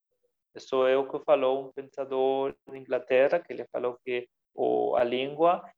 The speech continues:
é como o vestido ou a cami-, ou a camisa dos pensamentos, né? Desde a gente quer estar bem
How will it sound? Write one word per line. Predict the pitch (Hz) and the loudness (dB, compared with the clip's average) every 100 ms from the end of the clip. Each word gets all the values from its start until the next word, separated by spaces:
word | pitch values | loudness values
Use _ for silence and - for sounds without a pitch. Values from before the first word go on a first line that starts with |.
| _ - | _ -18
é | |
como | 117 135 131 131 123 - - _ | -12 -10 -8 -4 -2 -2 -4 _
o | 120 117 | -4 -2
vestido | 123 117 - 135 139 160 160 | -4 -8 -6 -2 0 4 8
ou | 165 165 113 | 8 6 2
a | 110 | 2
cami-, | 117 117 120 - | -2 -4 -12 -4
ou | 117 | -4
a | |
camisa | 113 120 127 147 156 | -2 -4 -4 2 2
dos | 123 147 | 2 -4
pensamentos, | - 123 139 135 104 - - - | -6 -2 0 2 0 -4 -16 -12
né? | - - - | -12 -12 -16
Desde | 104 | -6
a | 117 | -6
gente | 113 117 117 117 117 - | -6 -10 -14 -14 -12 -2
quer | 120 127 - - _ _ | 2 2 0 -14 _ _
estar | 131 117 98 - - _ _ | 6 6 4 -2 -20 _ _
bem | 110 113 113 113 - | -2 4 6 4 -8